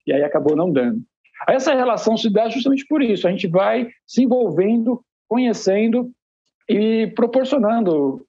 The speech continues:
experiências junto, né? Nós temos aí a Cavalgada, que tem uma associação de cavaleiros na cidade de Guarulhos. Tem gente que tem essa relação de amor pro cavalo, eu conheci pessoas que têm, assim, o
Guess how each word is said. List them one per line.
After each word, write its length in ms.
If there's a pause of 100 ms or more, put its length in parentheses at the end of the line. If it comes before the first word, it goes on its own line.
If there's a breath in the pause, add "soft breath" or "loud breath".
experiências 680
junto, 340
né? 240 (440 loud breath)
Nós 180
temos 180
aí 100
a 60
Cavalgada, 720
que 300 (260)
tem 160
uma 100
associação 520
de 80
cavaleiros 420
na 80
cidade 260
de 60
Guarulhos. 520 (440 loud breath)
Tem 160
gente 280
que 80
tem 300
essa 140
relação 480
de 140
amor 480
pro 100
cavalo, 480
eu 60
conheci 280
pessoas 440
que 120
têm, 140
assim, 180
o 160